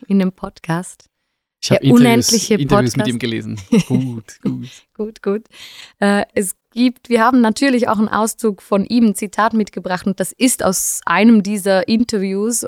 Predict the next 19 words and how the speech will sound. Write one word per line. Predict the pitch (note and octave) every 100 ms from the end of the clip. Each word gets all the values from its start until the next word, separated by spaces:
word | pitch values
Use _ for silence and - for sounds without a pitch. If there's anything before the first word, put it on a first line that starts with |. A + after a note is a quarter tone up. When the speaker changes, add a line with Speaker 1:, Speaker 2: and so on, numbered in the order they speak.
| -
Speaker 1:
aus | - F#3 F#3 -
einem | - F#3+
Interview | G3 G3 - F#3+ F#3 F3+
von | - F3 F3
zweitausendachtzehn | F3+ F3+ F3+ F3+ F3+ - E3+ - - F#3
aus | - E3+
der | - E3+
Zeit | - D#3 D#3+ A3 -
oder | F3+
mit | F#3 G#3 -
der | G#3 -
Zeit. | - E3+ G#3+ - _ _ _ _ _ _
Und | - F#3 F#3
da | F3+
hören | E3 G3+ A#3 G#3+
wir | G3+ -
einfach | E3+ G3 G3+
mal | E3+ D#3+ D#3 D3+ C#3+
rein | C#3 D3 G3+ C#4+